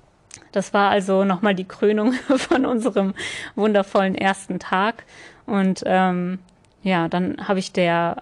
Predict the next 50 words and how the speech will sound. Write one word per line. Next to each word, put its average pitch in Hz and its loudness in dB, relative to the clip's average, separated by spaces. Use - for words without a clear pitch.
Besitzerin 190 -2
nochmal 180 -2
geschrieben 214 -4
und 185 -4
die 190 0
war 175 0
total, 180 -2
ähm, 175 -6
cool 220 0
und 190 -2
ist - -12
direkt 196 0
gekommen. 220 0
Also 185 0
ich 185 -2
hätte 196 -2
das 180 -2
eigentlich 185 -4
gar 190 -2
nicht 185 -4
erwartet, 185 0
dass 170 -6
sie - -6
jetzt 180 -6
kommt, 208 -4
aber 180 0
sie - -8
kam 208 0
dann 190 2
vorbei, 208 2
hat 208 0
versucht 202 -2
irgendwie 196 -2
nochmal, 180 -2
ähm, 185 -2
zu - -10
schauen, 190 2
wie 185 -2
sie 175 -4
das 185 -6
Strom 196 0
wieder 180 -2
zum - -6
Laufen 214 0
bekommt, 220 -4
hat - -6
draußen, 214 0
ähm, 196 -2
auf - -6
dem 190 -4